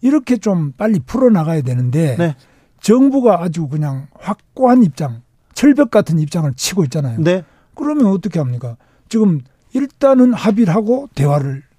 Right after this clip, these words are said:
Speaker 1: 하-, 해야지. 대화 안 하면 나는, 어, 복귀 안 하겠다.
Speaker 2: 네.
Speaker 1: 그러면 자기 많은 그 조합원들의 생활은 어떻게 됩니까?
Speaker 2: 얼른 가서 그럼, 아니, 이분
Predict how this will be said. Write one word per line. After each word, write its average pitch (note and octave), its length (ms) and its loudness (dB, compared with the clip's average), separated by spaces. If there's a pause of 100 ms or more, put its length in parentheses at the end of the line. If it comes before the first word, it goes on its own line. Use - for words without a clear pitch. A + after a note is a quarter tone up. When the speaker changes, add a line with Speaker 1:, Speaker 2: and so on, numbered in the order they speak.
(200)
Speaker 1:
하-, - 160 -20 (380)
해야지. D3 560 -2 (680)
대화 A3+ 480 6
안 D3 120 0
하면 F#3 300 2
나는, D3 360 -2 (340)
어, C3+ 220 -2 (160)
복귀 F3+ 240 2
안 C3+ 80 0
하겠다. D3+ 460 0
Speaker 2:
네. C#3+ 60 -6
Speaker 1:
그러면 A3+ 340 4 (420)
자기 A#3 280 2
많은 G3 460 4
그 F#3 160 2
조합원들의 D3+ 640 0
생활은 D3 400 -2
어떻게 F3 280 -10
됩니까? - 240 -20 (120)
Speaker 2:
얼른 C#4 460 2
가서 E3+ 580 -2
그럼, D#3+ 380 -8 (320)
아니, D3+ 220 -4
이분 F#3+ 460 -4